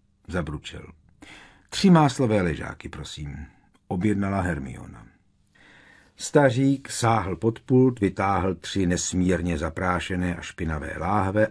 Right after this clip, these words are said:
a třískl jimi před ně. "Šest srpců,"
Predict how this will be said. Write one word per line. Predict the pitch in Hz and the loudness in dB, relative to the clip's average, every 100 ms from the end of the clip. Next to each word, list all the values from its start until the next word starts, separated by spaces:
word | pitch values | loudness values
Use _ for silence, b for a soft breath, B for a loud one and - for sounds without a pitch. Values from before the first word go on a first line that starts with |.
| - | -2
a | 107 110 - - - | -2 -2 -6 -12 -16
třískl | - 123 120 - 101 | -4 -4 -4 -6 -6
jimi | 87 85 82 | -4 -4 -6
před | 78 - - - | -8 -14 -18 -20
ně. | - _ _ _ _ _ _ | -20 _ _ _ _ _ _
"Šest | - 147 - - | 2 4 2 -2
srpců," | 117 87 - 78 67 | -2 -2 -6 -10 -12